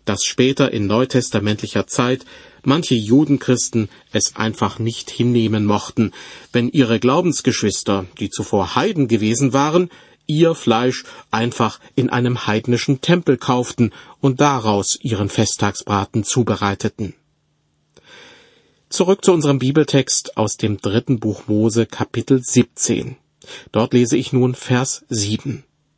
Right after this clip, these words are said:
Da heißt es: "Und sie, die Israeliten, sollen ihre Opfer nicht mehr den Feldgeistern opfern, mit denen sie Abgötterei treiben. Das soll ihnen eine ewige Ordnung sein,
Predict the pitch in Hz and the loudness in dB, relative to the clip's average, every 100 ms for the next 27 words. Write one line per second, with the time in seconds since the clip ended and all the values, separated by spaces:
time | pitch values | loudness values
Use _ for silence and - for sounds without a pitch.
0 | _ _ - 98 113 - 214 - - _ | _ _ -6 -2 -2 0 -2 -2 -8 _
1 | _ _ _ - 117 104 - 143 175 196 | _ _ _ -2 0 0 -2 0 2 0
2 | 196 120 113 - 113 104 143 - 147 131 | -2 -2 0 -2 -2 0 0 2 2 2
3 | - - - 123 151 - 117 110 117 - | -8 -6 0 0 0 0 0 0 0 0
4 | - 120 110 - 113 123 - 117 107 120 | 0 -2 -2 -2 -2 -4 -4 -2 0 -2
5 | - - 135 - 113 101 - 104 - 110 | 0 0 0 0 -2 -2 0 0 0 -2
6 | - 110 95 - - 107 101 107 110 110 | 0 -2 -2 -10 -6 -2 0 2 2 2
7 | 131 - 127 - 113 - 98 104 101 - | 2 2 -2 0 0 2 0 0 -2 -2
8 | 117 110 98 87 - _ _ _ _ - | -2 -2 -6 -10 -14 _ _ _ _ -2
9 | 117 131 - 123 - 135 120 117 - 107 | -2 0 0 0 0 0 2 0 0 0
10 | 101 107 - 127 120 120 127 - 123 120 | 0 0 2 2 2 2 2 2 0 2
11 | 110 101 110 101 98 | -2 0 0 -2 -2